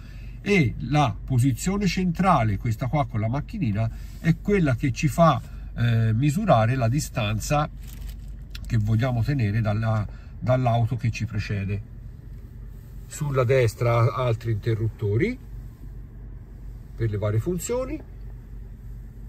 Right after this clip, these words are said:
Il quadro centrale, guardate qua, bello, luminoso e pulito, dove troviamo il chilometraggio. La nostra T-Cross ha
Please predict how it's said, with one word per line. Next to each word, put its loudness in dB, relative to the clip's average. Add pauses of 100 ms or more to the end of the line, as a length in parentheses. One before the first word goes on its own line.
(160)
Il 2
quadro 4
centrale, 4
guardate 2
qua, 0
bello, 4
luminoso 2
e 0
pulito, 0 (380)
dove 4
troviamo 4
il 0
chilometraggio. 0 (760)
La 0
nostra 2
T-Cross 2
ha 6